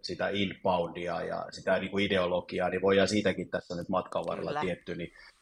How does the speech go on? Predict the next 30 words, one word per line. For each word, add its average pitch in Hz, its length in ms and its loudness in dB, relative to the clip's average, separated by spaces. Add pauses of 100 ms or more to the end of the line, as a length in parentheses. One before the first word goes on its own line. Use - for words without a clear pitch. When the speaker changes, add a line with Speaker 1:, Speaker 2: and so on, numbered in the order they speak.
(120)
Speaker 1:
jutella 98 440 6
lisää. 92 360 -2 (320)
Mut 110 160 2
hei, 151 320 10
te 143 120 8
kun 165 240 2
edustatte 160 720 6
nyt 110 260 2
HubSpotia 113 720 6
yrityksenä, 113 640 4
niin 98 140 2
mä 104 120 4
mietin, 123 360 4
että 110 140 -2
haluuko 131 560 4
joku, 120 680 2 (120)
jompikumpi 113 680 4
teistä 101 440 4
sillä 113 380 8
vähän 95 220 6
avata, 98 540 6
että 87 220 -6
mikä 113 400 4
yritys 95 580 2
nyt 85 140 -10
tässä 92 240 -2
loppupeleissä 92 640 0
on 92 120 -2
kyseessä, 95 640 2
että 90 280 -2